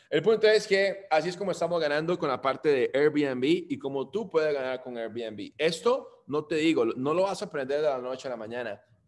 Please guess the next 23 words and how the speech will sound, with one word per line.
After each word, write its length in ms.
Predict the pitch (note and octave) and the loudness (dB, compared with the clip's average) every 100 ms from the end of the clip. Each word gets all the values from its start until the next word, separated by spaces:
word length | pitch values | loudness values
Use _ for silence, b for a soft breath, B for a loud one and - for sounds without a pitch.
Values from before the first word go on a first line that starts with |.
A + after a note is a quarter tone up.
| - | 4
pero 340 | E3+ C3+ G#2 | 4 4 0
es 140 | C3 | -4
una 120 | D#3 D#3 | -4 -6
habilidad 480 | D3 C3+ A#2+ - | -4 0 -2 -2
que 140 | - A#2+ | -12 -12
cuando 240 | A#2 G#2+ | -10 -8
la 120 | G2 | -8
aprendes 540 | - A#2+ E3+ A3 A#3 - _ - | -8 -8 -4 -4 -4 -12 _ -6
te 60 | |
va 60 | A#2 | -6
a 60 | A#2 | -4
pagar 420 | B2+ B2 A#2+ A#2 | -2 -2 -4 -8
de 120 | A2 | -10
por 240 | G#2+ G2+ G2+ | -8 -10 -8
vida, 320 | G2+ D#2 - _ _ | -6 -8 -10 _ _
porque 460 | A#2+ A#2+ C3 - - | -10 -4 -2 -4 -6
hay 260 | B2 D3+ D3+ - | -2 -2 -4 -12
millones 1040 | C3+ C#3 D3 C#3+ A#2+ G#2+ B2 C#3+ D3+ D#3+ | -12 -6 -4 -4 -8 -8 0 2 2 0
de 100 | D#3+ | -2
propiedades 800 | C#3+ A#2+ G#2+ G2 A2+ C#3 F#2 - - | -4 -6 -6 -2 -2 -2 -4 -10 -14
en 120 | G#2+ | -12
el 80 | G2 | -8
mundo. 460 | C#3+ C3 F#2 - | -8 -8 -10 -12